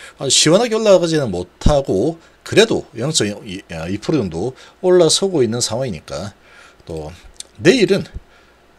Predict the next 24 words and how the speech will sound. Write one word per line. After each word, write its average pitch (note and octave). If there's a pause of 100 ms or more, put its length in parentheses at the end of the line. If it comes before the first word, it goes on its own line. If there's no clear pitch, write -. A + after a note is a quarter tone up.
아, G2
또 C#3
이렇게 C3+
하락이 D3
많이 G2+
일어난, C#3 (460)
아, E2+
지금 G2+
이런 D#3
시장의 C#3+
분위기이기 D3
때문에 F2+ (460)
내일은 G3+
좀 F3
저가 D#3+
매수세가 B2+ (240)
좀 -
들어올 F#3+
만한 C3 (220)
그런 G3+
상황이 B2 (400)
또 A#2+
만들어질 D3
수, F#3